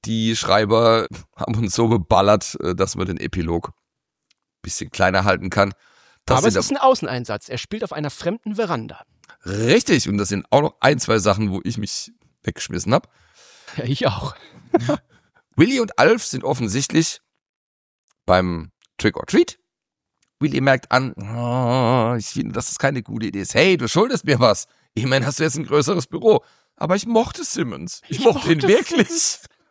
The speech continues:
Speaker 2: <laughs> Also, kein Happy End für Simmons.
Speaker 1: Auch wieder dieses Resignierte von Max Wright. „Aber ich mochte Simmons. Ich mochte ihn wirklich.“ Auf jeden Fall, „Rat oder Gib, Rat oder Gib. Alf, deine Stimme.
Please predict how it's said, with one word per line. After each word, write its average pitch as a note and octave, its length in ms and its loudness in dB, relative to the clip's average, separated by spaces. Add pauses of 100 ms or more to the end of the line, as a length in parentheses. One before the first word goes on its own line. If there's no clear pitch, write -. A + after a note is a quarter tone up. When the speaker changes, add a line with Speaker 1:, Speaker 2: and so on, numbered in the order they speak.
(1000)
Speaker 2:
<laughs> - 200 -2 (480)
Also, D3+ 420 0 (420)
kein E3+ 260 0
Happy F#3+ 300 -4
End F3 200 4
für - 160 -4
Simmons. D#3+ 560 -2 (1120)
Speaker 1:
Auch E3+ 160 4
wieder F3 180 0
dieses D#3+ 340 -4
Resignierte D#3+ 600 2
von D#3 160 0
Max D3+ 260 -4
Wright. D3+ 200 2
„Aber E3+ 100 0
ich E3 120 -2
mochte A3+ 340 2
Simmons. - 500 -6 (100)
Ich - 100 -8
mochte E4 280 2
ihn - 160 -4
wirklich.“ - 400 -2 (920)
Auf B2+ 180 2
jeden G3+ 220 4
Fall, C#3 340 2
„Rat F#3 240 2
oder G3+ 160 0
Gib, C#4 400 -2
Rat - 240 2
oder B3+ 180 0
Gib. B3+ 280 -6 (260)
Alf, G#3 400 -4 (240)
deine E3 180 -6
Stimme. B3 500 -4